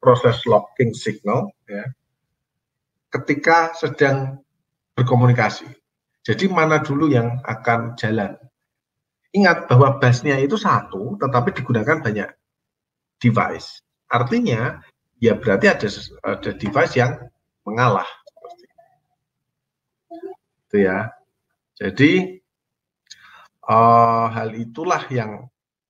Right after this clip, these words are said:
apa namanya, yang mendasari, ya, yang mendasari kita untuk bagaimana suatu signal, ya, itu bisa dijadikan sebagai alat berkomunikasi.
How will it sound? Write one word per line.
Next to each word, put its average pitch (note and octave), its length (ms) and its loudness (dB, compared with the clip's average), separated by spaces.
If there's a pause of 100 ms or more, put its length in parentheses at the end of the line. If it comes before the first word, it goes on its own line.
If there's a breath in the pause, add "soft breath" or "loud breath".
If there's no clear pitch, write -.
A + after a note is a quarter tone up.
apa A2+ 280 -6
namanya, B2+ 320 -6
yang A#2 160 -4
mendasari, A2+ 880 -4
ya, - 320 -20
yang G2+ 200 -16
mendasari G2 600 -4
kita C#3 480 0
untuk B2 640 -2
bagaimana G#2 760 0 (480)
suatu G2+ 720 0
signal, B2+ 720 0 (320)
ya, - 160 -18 (240)
itu C#3 560 4 (760)
bisa A#2+ 560 0
dijadikan G#2 1200 -2
sebagai - 560 -6
alat F#2 380 -2 (420)
berkomunikasi. B2 1120 -12